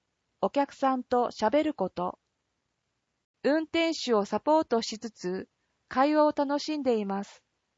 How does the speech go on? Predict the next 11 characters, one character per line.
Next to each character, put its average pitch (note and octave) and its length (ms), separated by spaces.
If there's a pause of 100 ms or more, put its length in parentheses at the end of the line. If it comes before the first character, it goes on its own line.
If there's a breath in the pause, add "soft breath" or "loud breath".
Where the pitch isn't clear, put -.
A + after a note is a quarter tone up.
(1400)
添 D4+ 240
乗 D#4+ 300
員 C4 280
の G3 260 (200)
宇 C#4 100
佐 D4+ 220
美 G#3+ 140
弘 D4 260
子 A3+ 100
さ F#3 240
ん。 E3+ 100